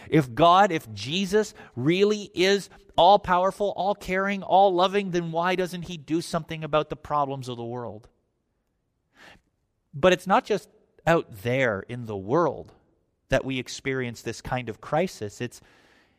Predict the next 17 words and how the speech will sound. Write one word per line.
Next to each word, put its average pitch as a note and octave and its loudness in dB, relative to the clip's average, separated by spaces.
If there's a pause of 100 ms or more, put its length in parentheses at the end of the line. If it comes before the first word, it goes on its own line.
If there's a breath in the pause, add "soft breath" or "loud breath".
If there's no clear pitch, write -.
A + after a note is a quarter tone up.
(180 soft breath)
in F3 0
our F#3 4
world. G#2 -6
It D#3+ 0
becomes F3 -4 (120)
personal C3 -4 (340)
in F3 4
the E3+ 0
micro D#3+ -2
level A#2+ -8
of D3+ 0
our D3 0 (180)
own F#3+ 0
pain, A#2 -12 (280 soft breath)
our C#3+ 2 (100)
own G#3+ 0
suffering, C3+ -4